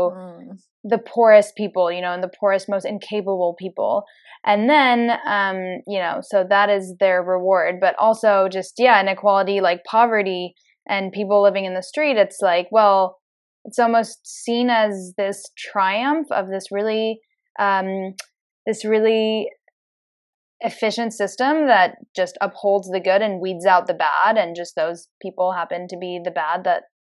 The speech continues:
Speaker 2: were weeded out, um, or they must, there's almost the sense that they must just be there for a reason, right? We, we don't know what the reason is, and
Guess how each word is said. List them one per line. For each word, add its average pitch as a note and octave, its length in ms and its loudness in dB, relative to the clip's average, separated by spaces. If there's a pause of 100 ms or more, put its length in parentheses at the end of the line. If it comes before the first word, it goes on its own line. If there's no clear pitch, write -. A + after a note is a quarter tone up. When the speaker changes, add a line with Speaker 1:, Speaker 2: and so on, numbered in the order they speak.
Speaker 2:
were E3+ 380 -10 (220)
weeded F#3 320 -4
out, E3+ 380 2 (120)
um, F3+ 360 -6
or F3+ 120 -6
they F3+ 140 -6
must, F#3+ 280 -6 (220)
there's E4 140 -2
almost G#4 220 0
the G#4 100 0
sense B3+ 340 0
that A3+ 160 0
they G#3 140 2
must G#3 260 0
just G#3+ 180 -4
be G3+ 120 -2
there F#3 180 2
for F#3 280 -2
a F3+ 80 -2
reason, E3+ 580 -10
right? F3 280 0
We, A#3 120 0
we B3 160 0
don't C#4 240 4
know A3+ 140 6
what A3 140 4
the G#3 120 2
reason F#3+ 340 -2
is, G3 240 2
and F3+ 220 -6